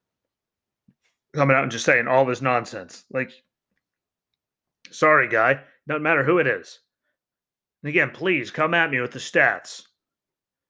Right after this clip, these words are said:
From twenty nineteen to twenty twenty, we lost six more black people to being shot by the police, eleven more Hispanics,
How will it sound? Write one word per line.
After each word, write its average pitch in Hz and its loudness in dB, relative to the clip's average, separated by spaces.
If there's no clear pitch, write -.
From 117 -16
twenty 170 2
nineteen 165 0
to 143 -6
twenty 160 -2
twenty, 139 -4
we 113 -6
lost 113 -8
six 170 -6
more 131 -4
black 117 0
people 135 -6
to 139 -18
being 113 -8
shot 110 -2
by 110 -2
the 98 -8
police, 107 -8
eleven 160 4
more 147 4
Hispanics, 120 0